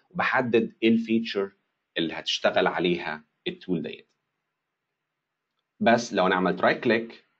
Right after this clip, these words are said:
وقلت له يلا اعمل جنريت اوبريشن بلان للفيتشر، في الحاله ديت سوليد ووركس هو ذكي،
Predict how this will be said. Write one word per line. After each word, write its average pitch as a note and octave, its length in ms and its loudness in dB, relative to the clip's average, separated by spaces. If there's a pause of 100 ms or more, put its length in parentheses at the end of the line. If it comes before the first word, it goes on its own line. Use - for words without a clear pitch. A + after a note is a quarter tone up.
(140)
وقلت - 240 0
له A2+ 320 4
يلا F2 260 0
اعمل G2+ 240 0
جنريت G2+ 400 2
اوبريشن A2+ 480 -2
بلان - 220 -8 (180)
للفيتشر، F#2 640 -6 (1120)
في - 60 -4
الحاله F3 260 2
ديت F#3+ 220 4
سوليد D#3+ 220 0
ووركس C#3 300 2
هو A2 120 -2
ذكي، B2 440 -4